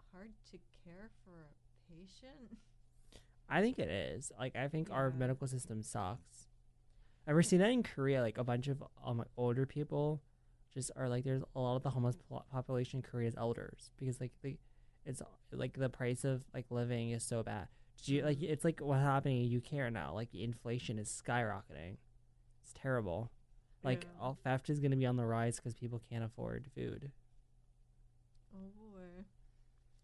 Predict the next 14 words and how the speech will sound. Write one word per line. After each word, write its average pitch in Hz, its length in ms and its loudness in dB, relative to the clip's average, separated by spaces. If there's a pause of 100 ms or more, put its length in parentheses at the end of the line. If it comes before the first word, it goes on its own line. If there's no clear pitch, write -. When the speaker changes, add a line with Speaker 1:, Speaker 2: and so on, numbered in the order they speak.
(200)
Speaker 2:
Mm-hmm. 120 280 -8 (920)
Speaker 1:
Gosh, 190 220 -16 (100)
I've 233 80 -18
noticed 190 400 -14
that 160 180 -20
the 196 60 -20
past 170 320 -18
few, 180 140 -20
like, 175 200 -20
grocery 165 400 -18
trips, 160 460 -20 (560)
they've 143 80 -4
Speaker 2:
Yeah. 127 140 0
Speaker 1:
been - 360 -12